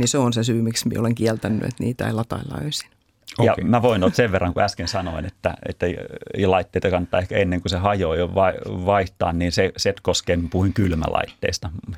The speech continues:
Speaker 2: Kyllä toki kannattaa moni, moni muu laite, ö, ö, vaihtaa vasta sitten, kun <laughs> se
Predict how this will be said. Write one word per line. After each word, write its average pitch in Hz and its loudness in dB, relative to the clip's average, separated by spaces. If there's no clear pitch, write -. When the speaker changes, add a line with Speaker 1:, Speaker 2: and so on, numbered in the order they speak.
Speaker 2:
Kyllä 90 2
toki 92 -2
kannattaa 82 0
moni, 82 -2
moni 104 4
muu 98 4
laite, 80 0
ö, - 4
ö, - 0
vaihtaa 98 0
vasta 101 0
sitten, 135 -2
kun 143 0
<laughs> - -2
se - -12